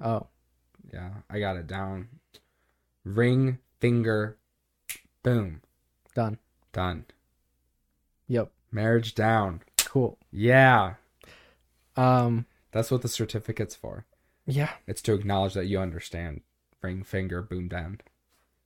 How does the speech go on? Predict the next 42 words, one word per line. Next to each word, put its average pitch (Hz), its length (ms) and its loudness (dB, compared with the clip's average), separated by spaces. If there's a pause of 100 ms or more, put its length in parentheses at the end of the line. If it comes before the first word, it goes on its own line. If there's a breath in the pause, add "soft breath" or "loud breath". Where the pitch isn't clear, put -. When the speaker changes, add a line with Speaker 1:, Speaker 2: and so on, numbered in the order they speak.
Speaker 1:
So 139 440 4 (1900 loud breath)
he - 180 -4
talks - 380 0
about 131 300 4
marriage 117 540 0 (200)
as 117 140 0
just 117 180 -4
an 117 100 0
example 113 600 -4 (360)
of 107 180 -6
Speaker 2:
Okay. 98 160 -2
Speaker 1:
how 120 160 0
it 107 60 0
works 120 260 -4
for 107 220 -4
a 107 60 -8
culture. 180 520 -2 (720 soft breath)
So - 140 -4
that's 120 220 2
that 117 140 0
abstract 120 540 -2
moral 117 200 0
system 123 420 -2
where 120 120 2
it's - 140 -6
the 113 80 -6
same 117 220 -2
way 120 80 0
in 113 80 -2
a 113 40 -4
society, 113 680 -2 (160)
where 113 220 0
if 104 180 -6
you 123 60 0
wanna 113 120 0
have 110 160 -2
a 104 40 -4
functional 120 520 0
one, 131 300 2 (640 soft breath)
then 120 240 2
you 117 120 2
have 113 460 -2